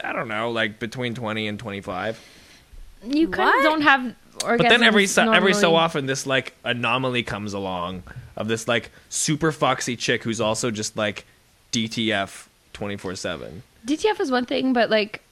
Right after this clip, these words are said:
Speaker 2: I don't know about you, girl, but, like, it takes a while to, like, cultivate the orgasm. Like, I didn't have them for, like, a really long time.
Speaker 1: Elisa's like, <laughs> "Huh, really?"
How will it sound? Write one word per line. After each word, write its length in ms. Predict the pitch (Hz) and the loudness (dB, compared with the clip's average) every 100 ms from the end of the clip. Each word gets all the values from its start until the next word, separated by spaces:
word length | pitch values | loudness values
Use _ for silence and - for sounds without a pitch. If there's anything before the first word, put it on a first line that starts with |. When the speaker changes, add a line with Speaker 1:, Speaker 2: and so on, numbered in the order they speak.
| _ _ _ _ _ _ _ _ | _ _ _ _ _ _ _ _
Speaker 2:
I 80 | 220 | 2
don't 80 | 240 | 4
know 60 | 254 | 0
about 160 | 226 | -2
you, 260 | 214 226 247 | -4 -4 -6
girl, 340 | 294 294 311 330 _ _ _ _ | -8 -8 -10 -14 _ _ _ _
but, 100 | 233 | 0
like, 100 | 226 | 2
it 120 | 254 | 2
takes 200 | 233 294 | 2 2
a 60 | 262 | 2
while 280 | 233 214 226 | 6 6 6
to, 100 | 247 | 2
like, 260 | 214 202 - | 4 2 2
cultivate 640 | 220 208 240 214 196 190 | 2 2 2 2 2 2
the 80 | 196 | 2
orgasm. 640 | 185 190 185 196 254 226 - _ _ _ _ _ _ - - - - - | 2 0 -8 -10 -8 -10 -10 _ _ _ _ _ _ -20 -20 -20 -20 -2
Like, 140 | 214 220 | 0 4
I 140 | 254 247 | 6 6
didn't 160 | 233 214 | 6 4
have 260 | 190 190 | 4 2
them 160 | 196 196 | 0 0
for, 140 | 196 | 0
like, 340 | 190 180 175 - | 2 2 0 -2
a 100 | 190 | 2
really 280 | 202 202 190 | 4 4 2
long 260 | 185 185 190 | 2 0 -2
time. 420 | 190 190 196 196 - _ _ _ _ _ _ | -4 -4 -4 -6 -14 _ _ _ _ _ _
Speaker 1:
Elisa's 340 | 87 92 90 87 | -10 -8 -10 -8
like, 260 | 85 82 - | -10 -10 -10
<laughs> 40 | |
"Huh, 280 | 92 90 82 | -6 -6 -6
really?" 320 | - 80 95 | -10 -8 -8